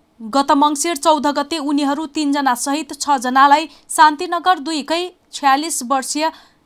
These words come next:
जाइफल मियाले लेबर काममा भनेर भारतको हिमाञ्चल प्रदेश पुर्याएका थिए। प्रहरीले उनीहरू हराएपछि खोजी गर्दा नोखीराम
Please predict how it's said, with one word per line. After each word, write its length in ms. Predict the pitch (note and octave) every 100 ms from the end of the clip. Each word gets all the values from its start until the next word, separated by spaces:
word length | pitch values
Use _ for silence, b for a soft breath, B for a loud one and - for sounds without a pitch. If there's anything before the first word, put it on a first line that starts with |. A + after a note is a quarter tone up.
| _
जाइफल 600 | A3 C#4+ D4 E4 E4+ F4+
मियाले 580 | E4+ C#4 C#4+ C#4 C#4 E4 b b -
लेबर 340 | C4 C#4+ D#4
काममा 380 | D#4 D4+ C#4 C#4
भनेर 340 | A3+ B3+ C#4+ C#4+
भारतको 500 | B3+ C4 C#4+ C#4+ D#4
हिमाञ्चल 540 | C4 C4 B3+ B3 B3+
प्रदेश 400 | B3 A#3+ A#3 B3
पुर्याएका 500 | - B3 G#3+ B2 A3+
थिए। 300 | A#3 C#4+ C4+ _ _ _ _ b b b
प्रहरीले 400 | E4 D4+ E4 E4+ F4+
उनीहरू 400 | E4+ E4 D#4+ D4
हराएपछि 560 | D#4 D4 C#4+ C#4+ D#4
खोजी 320 | D4 D4+ C4+
गर्दा 300 | C#4 C4+ D#4 D#4+
नोखीराम 540 | C#4+ C#4+ D4+ D#4